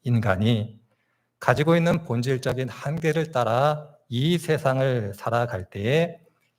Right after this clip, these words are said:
인간이 경험하는, 일상에서 경험하는 어떤 일들이 있는데 그것을 바로 성경이 실존적 한계라는 표현을 쓰고 있지만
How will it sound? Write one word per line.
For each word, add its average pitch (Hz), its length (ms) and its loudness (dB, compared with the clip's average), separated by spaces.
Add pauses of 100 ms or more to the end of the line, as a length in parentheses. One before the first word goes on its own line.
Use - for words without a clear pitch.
인간이 113 480 0
경험하는, 98 680 -6 (480)
일상에서 165 680 6
경험하는 123 500 2
어떤 165 480 -2
일들이 120 360 -2
있는데 110 680 0 (320)
그것을 101 380 -4
바로 143 640 0 (180)
성경이 101 840 -2
실존적 160 880 -2
한계라는 147 500 2
표현을 131 360 -2
쓰고 113 260 -6
있지만 110 560 0